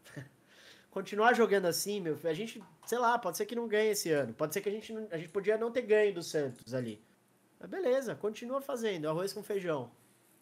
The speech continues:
Arroz com feijão, vai ganhar. E, e assim, na próxima década, ganhando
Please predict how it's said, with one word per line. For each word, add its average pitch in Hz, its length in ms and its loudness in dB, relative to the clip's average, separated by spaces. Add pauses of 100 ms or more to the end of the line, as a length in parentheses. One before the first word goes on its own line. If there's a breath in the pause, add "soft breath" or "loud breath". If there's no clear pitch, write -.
(440)
Arroz 165 260 0
com 196 100 -10
feijão, 175 340 -2
vai 151 120 -4
ganhar. 202 520 -6
E, 151 260 -4
e 170 40 2
assim, 170 220 -2
na 156 120 -2
próxima 190 420 -2
década, 190 420 0 (540)
ganhando 180 500 -2